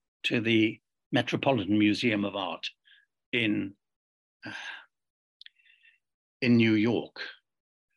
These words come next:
at a price which today would not buy one of the leaves, uh,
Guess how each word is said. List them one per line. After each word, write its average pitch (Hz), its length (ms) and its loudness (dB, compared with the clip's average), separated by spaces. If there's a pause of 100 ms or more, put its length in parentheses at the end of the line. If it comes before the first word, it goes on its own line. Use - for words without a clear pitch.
(140)
at 127 160 0
a - 60 0
price - 680 0 (840)
which - 580 0 (200)
today 135 420 4
would 123 240 -2
not 135 220 -2 (180)
buy 110 300 2
one 107 240 -2
of 85 100 -8
the 107 80 -8
leaves, 85 640 -4 (1400)
uh, 110 100 -4